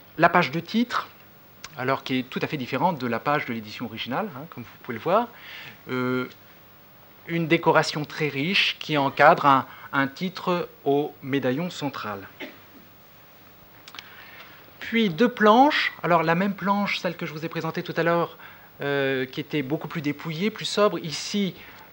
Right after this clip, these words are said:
ce qui intervient dans le cadre de cette, euh, représentation ar-, architecturale, c'est, euh, un élément ajouté, le paysage, qui se voit accentué, comme vous pouvez le voir, de chaque côté, hein,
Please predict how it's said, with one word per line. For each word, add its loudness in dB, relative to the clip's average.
ce -6
qui -4
intervient 0
dans 0
le 0
cadre -2
de -8
cette, -6
euh, -2
représentation -6
ar-, -8
architecturale, -2
c'est, -2
euh, 0
un 6
élément 6
ajouté, 0
le -4
paysage, -2
qui -10
se -8
voit 0
accentué, 0
comme -2
vous -10
pouvez -6
le -2
voir, 2
de -4
chaque 2
côté, 0
hein, -10